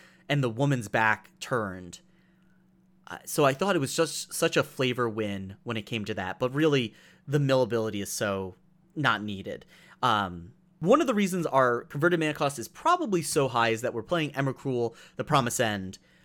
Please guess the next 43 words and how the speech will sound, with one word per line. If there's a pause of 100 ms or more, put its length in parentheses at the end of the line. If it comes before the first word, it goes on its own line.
(100)
uh,
being
thirteen.
But
really,
for
the
most
part,
you're
not
gonna
be
paying
thirteen.
You
might
end
up
playing
ten, (440)
or
if
you're
lucky,
maybe
eight (260)
like
that,
if
you'd
like. (420)
Um, (1040)
with
things
like
Anju,
we
can
start
reducing
those
costs.